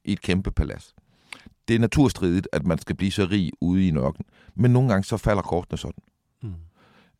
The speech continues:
Speaker 1: Efter anden verdenskrig, der står Sverige med alle de... Altså de, de står med alle ressourcerne, der ligesom er i Skandinavien. Det er et meget, meget ressourcestærkt område, naturressourcestærkt område. Det tænker vi ikke på i Danmark, for vi har ikke fået dem.
Speaker 2: Hmm.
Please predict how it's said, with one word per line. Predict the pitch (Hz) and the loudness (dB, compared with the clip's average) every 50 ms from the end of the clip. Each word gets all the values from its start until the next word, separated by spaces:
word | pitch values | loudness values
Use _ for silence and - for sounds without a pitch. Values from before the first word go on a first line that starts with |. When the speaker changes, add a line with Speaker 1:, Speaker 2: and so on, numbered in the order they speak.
| _ _ _ _ _ - | _ _ _ _ _ 0
Speaker 1:
Efter | 117 123 - - 101 | 0 0 2 4 2
anden | 107 123 131 | 4 4 2
verdenskrig, | 117 110 120 123 - - - 104 98 - - | 2 2 0 0 -4 -4 -4 -2 -4 -2 -2
der | - 107 | -4 -4
står | 95 - 113 107 | -2 -2 -2 -2
Sverige | 95 - - 113 110 107 87 67 | -2 0 0 2 2 2 2 0
med | 69 80 80 - - | 0 -2 -2 -2 0
alle | - 107 113 127 135 | 0 0 2 0 -2
de... | - - 101 104 104 101 - _ _ _ _ _ _ _ _ _ _ _ _ _ _ _ | -4 -4 -6 -6 -6 -6 -10 _ _ _ _ _ _ _ _ _ _ _ _ _ _ _
Altså | - 95 98 92 | -6 -4 -4 -4
de, | 117 | -4
de | - - - 117 | -4 -2 -4 0
står | - - 123 | 2 4 4
med | 120 113 - - - | 4 4 2 2 4
alle | 117 120 127 139 143 135 - - - - | 4 4 6 4 2 0 -2 -4 -4 -4
ressourcerne, | 98 - - 123 113 120 113 120 92 69 71 80 | -2 0 2 4 4 4 4 2 0 0 0 0
der | 87 | 0
ligesom | 82 110 107 117 98 | 0 0 2 2 4
er | 98 | 4
i | 110 113 | 4 2
Skandinavien. | - - 92 87 82 78 80 87 101 98 78 67 | 2 0 0 2 2 2 2 2 2 2 2 0
Det | - 107 | 0 -2
er | 110 | -2
et | - - | -2 0
meget, | - 95 95 110 120 | 0 2 4 4 2
meget | 113 98 90 85 95 110 - | 2 2 2 2 0 0 0
ressourcestærkt | 92 87 - - 101 110 104 98 87 - - - 76 76 82 - - - - - | -2 -2 -2 0 0 0 -2 -4 -8 -6 -4 -2 -2 -2 -2 -4 -8 -12 -4 0
område, | - 90 98 123 127 101 95 76 65 67 73 78 - | 2 2 2 2 2 2 2 2 2 2 0 0 -2
naturressourcestærkt | 76 76 - - 110 101 80 71 71 - 78 76 71 - - - 73 69 - | -4 -4 -2 0 2 2 2 0 -2 -4 -4 -6 -6 -6 -6 -6 -6 -4 -4
område. | 67 69 80 78 76 | -2 -2 -2 -2 -2
Det | 110 - | -2 -2
tænker | - 123 123 123 | 0 0 0 0
vi | - 120 | 0 -2
ikke | 120 | 0
på | - 120 113 | 2 2 2
i | |
Danmark, | 95 - 80 92 104 107 - | 4 4 2 2 2 0 -2
for | - 85 | -4 -4
vi | 87 107 113 | 0 2 2
har | 110 | 4
ikke | 95 110 - | 2 2 2
fået | - 92 82 90 101 | 2 2 4 4 4
dem. | 92 - - _ _ _ _ _ _ _ _ _ - | 4 2 -2 _ _ _ _ _ _ _ _ _ -20
Speaker 2:
Hmm. | 117 107 | -20 -20